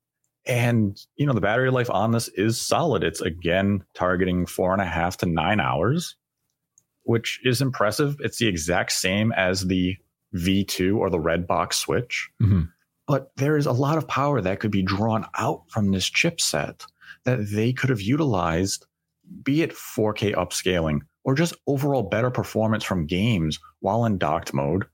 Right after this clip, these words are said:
Speaker 1: or even in handheld mode, but they want to prioritize that battery life.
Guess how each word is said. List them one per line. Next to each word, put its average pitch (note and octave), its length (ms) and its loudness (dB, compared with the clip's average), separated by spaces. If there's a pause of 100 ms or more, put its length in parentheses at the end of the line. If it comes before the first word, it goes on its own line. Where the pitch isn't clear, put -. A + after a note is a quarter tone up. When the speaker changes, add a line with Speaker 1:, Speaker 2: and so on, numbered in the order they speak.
(140)
Speaker 1:
or A2+ 100 -2
even C3 220 2
in G2 60 0
handheld C3 500 2
mode, F2 380 0 (320)
but A#2+ 160 -2 (160)
they A2+ 220 2
want A2 260 0
to A#2 60 -6
prioritize G2+ 480 0
that E2 160 0
battery C#3+ 320 2
life. D2+ 380 0